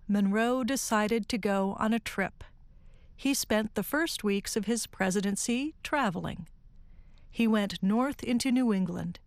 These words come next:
visiting important places from the Revolutionary War or the War of eighteen twelve. Everywhere he went, he reminded Americans of their shared, proud history.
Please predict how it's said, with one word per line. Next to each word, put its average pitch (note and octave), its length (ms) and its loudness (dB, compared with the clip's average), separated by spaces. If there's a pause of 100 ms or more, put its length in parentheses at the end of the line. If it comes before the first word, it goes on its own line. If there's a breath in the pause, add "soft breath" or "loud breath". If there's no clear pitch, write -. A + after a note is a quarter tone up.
(480 soft breath)
visiting C4+ 480 2
important C4+ 600 0
places G#3 680 0
from F#3+ 200 2
the F#3 120 0
Revolutionary A3+ 880 2
War F3+ 520 0 (140)
or B3 140 2
the C4+ 100 0
War F#3+ 300 2
of F#3+ 100 0
eighteen G3 480 0
twelve. F3+ 460 -4 (880 soft breath)
Everywhere A3+ 640 2
he A#3 140 0
went, G3 400 2 (160)
he - 160 -2
reminded A3 580 2
Americans G3+ 760 0
of A3 160 -2
their C#4 200 2
shared, F3+ 720 -2 (180)
proud F#3+ 500 2
history. E3+ 640 -4